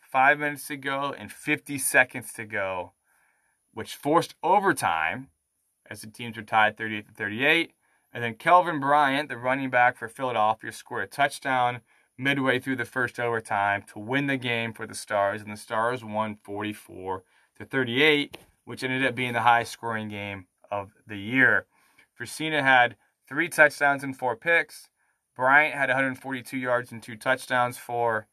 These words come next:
on the Stars, and Fitzke had a hundred two yards receiving and one touchdown for the Stars.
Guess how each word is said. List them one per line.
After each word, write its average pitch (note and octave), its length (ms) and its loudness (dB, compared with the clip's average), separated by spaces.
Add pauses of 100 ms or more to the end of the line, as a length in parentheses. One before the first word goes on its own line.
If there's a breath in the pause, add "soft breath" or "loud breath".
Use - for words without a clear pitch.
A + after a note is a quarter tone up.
(420)
on A2 140 -4
the G#2 80 -8
Stars, G#2 720 2 (580)
and G2 540 -8
Fitzke B2 440 -8
had A2 260 8
a G#2 60 -2
hundred A#2 280 -4
two - 120 -16
yards G#2+ 240 -6
receiving G#2+ 400 -10
and G#2 140 -8
one G2+ 160 -6
touchdown G2 420 -8
for - 100 -20
the G#2+ 60 -18
Stars. C3 580 2